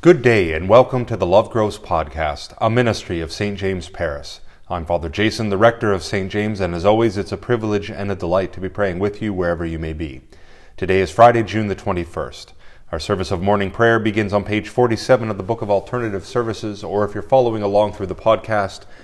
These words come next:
you can find the service outline below. Let us pray.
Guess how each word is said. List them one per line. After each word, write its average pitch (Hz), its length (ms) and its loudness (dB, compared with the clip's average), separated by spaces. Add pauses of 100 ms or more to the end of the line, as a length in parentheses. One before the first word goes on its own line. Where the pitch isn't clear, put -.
you 110 120 -4
can 131 100 0
find 135 240 6
the 107 60 -2
service 104 360 0
outline 85 380 -2
below. 80 380 -6 (720)
Let 113 160 8
us 101 180 4
pray. - 380 -8